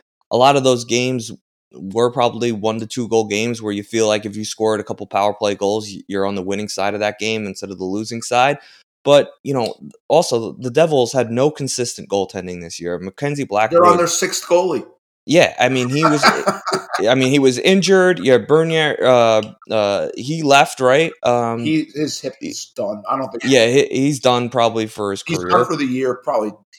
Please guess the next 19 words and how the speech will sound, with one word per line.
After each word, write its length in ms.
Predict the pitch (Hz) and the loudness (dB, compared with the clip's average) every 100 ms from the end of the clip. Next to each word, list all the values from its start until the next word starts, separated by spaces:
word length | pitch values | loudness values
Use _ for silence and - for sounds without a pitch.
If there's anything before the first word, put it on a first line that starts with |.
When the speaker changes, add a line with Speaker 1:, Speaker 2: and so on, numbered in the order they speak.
| 71 | -16
Speaker 2:
career. 160 | - 101 | -12 -8
Speaker 1:
And 200 | - 139 | -2 0
then, 220 | 147 151 143 | 2 0 0
and 180 | 139 | -2
then 140 | 143 131 | -2 2
Jack 320 | 143 160 - | 4 4 2
Hughes 200 | 170 156 | -4 -4
has 160 | 135 131 | -4 -4
only 220 | 127 123 | -2 -4
played 320 | 120 113 107 | 0 -2 -2
thirteen 640 | - 123 123 - 131 120 | -2 -2 -2 -4 -8 -6
games 280 | 92 110 120 | -4 -4 -4
for 140 | - 101 | -6 -6
you 180 | 98 | -4
guys 440 | 98 95 92 104 92 | 0 0 2 0 -4
and 100 | 104 | -8
has 160 | 104 | -2
actually 300 | 117 120 117 | -2 -2 -6
done, 340 | 104 113 110 | -4 -4 -4